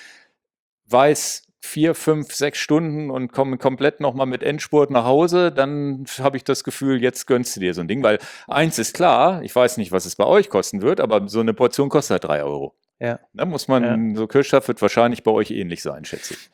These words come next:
Speaker 2: Ja, wir sind, wir gucken gerade, wie weit wir das, äh, gerade im Sachet-Bereich gedrückt bekommen. Ich bin ja immer ein großer Freund davon, wie bei unserem Pure Amino auch, dass die Preise irgendwie noch gängig, also gängig sind. Gängig heißt für mich immer, das kriegt man noch irgendwie so hin.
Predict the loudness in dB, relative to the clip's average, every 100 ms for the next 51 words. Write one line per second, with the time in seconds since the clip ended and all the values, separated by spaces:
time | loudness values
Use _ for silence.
0 | -6 2 6 6 4 2 0 -4 -4 -2
1 | -2 -2 -4 0 4 4 4 0 0 2
2 | 2 0 -2 -2 -6 -4 0 0 4 2
3 | 2 -2 -2 0 2 2 4 2 0 -4
4 | -4 -2 -2 -4 -4 0 -2 -2 -2 0
5 | 0 0 -2 0 0 0 -2 0 -2 0
6 | -4 -4 -4 -2 0 0 0 -4 -4 0
7 | 0 0 -2 -2 2 2 0 -6 -16 -16
8 | -12 -6 -4 -4 -6 0 4 4 4 2
9 | 0 -2 -4 -4 -4 -4 -6 -4 -2 -2
10 | -2 -2 0 0 2 0 -2 -4 -4 -4
11 | -2 0 0 -2 0 0 -2 -4 -4 -6
12 | -2 -2 -2 -10 -18 -6 -2 0 0 0
13 | 2 0 0 0 0 2 4 4 0